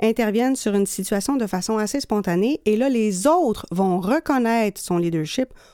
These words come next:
vont reconnaître ses habiletés et là, à ce moment-là, vont lui demander d'occuper une place de pouvoir.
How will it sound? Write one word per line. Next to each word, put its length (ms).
vont 180
reconnaître 540
ses 160
habiletés 580
et 140
là, 160
à 80
ce 100
moment-là, 480
vont 100
lui 200
demander 480
d'occuper 520
une 160
place 300
de 80
pouvoir. 580